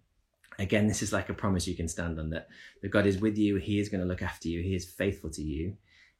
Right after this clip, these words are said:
It's gonna look different, but it's gonna be exactly what you need, um, which is great. It brings us a lot of hope. Okay, um, fourth thing, um, verse twenty-two this time.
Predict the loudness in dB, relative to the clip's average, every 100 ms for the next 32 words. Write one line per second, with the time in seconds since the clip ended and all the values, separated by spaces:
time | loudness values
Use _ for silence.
0 | -4 2 4 4 2 0 -4 -4 -6 -8
1 | -4 0 0 -2 _ _ -8 -6 -2 0
2 | 0 -2 -4 -6 -6 -8 -6 -6 -6 -6
3 | -8 -10 -16 _ _ -10 -6 -4 -4 -8
4 | _ _ _ _ _ -4 -2 -4 -6 _
5 | -2 -2 4 4 4 2 0 0 0 0
6 | 0 -2 -6 -8 _ _ _ _ _ _
7 | _ _ _ _ -2 4 6 4 6 6
8 | 8 2 -2 -18 4 6 6 2 -6 -6
9 | _ _ _ -20 _ _ -12 -10 -16 -2
10 | 6 6 6 6 6 8 4 4 4 2
11 | 2 -2 -2 -2